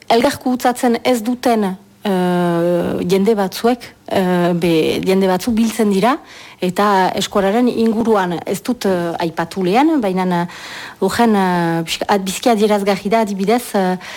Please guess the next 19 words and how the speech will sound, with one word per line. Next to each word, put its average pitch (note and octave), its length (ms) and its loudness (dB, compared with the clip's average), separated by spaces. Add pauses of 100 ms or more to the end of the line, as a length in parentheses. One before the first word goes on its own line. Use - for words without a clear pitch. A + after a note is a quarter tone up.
(220)
eh, F3+ 160 0
kostaldean G#3 560 2
antolatzen F#3+ 480 0
den A3 280 2
mintza G3+ 280 2
lasai G3 320 0
ekitaldia, G3 420 0
bada G3 200 2
zonbait F#3 380 -2
urte - 260 -4
antolatzen F#3 500 0
dela, G#3 220 2
orduan G#3 240 0
hori G3 200 2
antolatzen F3 520 0
du G3 60 2
mintza F3+ 300 -2
lasai F3 360 -2
elkarteak F#3+ 760 -4